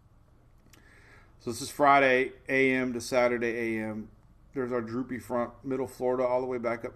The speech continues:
to the Mississippi River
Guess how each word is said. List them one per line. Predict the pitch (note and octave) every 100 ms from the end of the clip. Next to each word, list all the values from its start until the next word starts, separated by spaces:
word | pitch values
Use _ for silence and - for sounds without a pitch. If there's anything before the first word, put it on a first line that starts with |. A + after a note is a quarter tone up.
| - -
to | - B2 A#2+ A#2 A2 G2+
the | A#2 F#2+ - - - - -
Mississippi | C#3 C3+ - C3 - A2+ G#2+ - - - - - - - - - - - - -
River | B2+ C#3+ C3 A#2+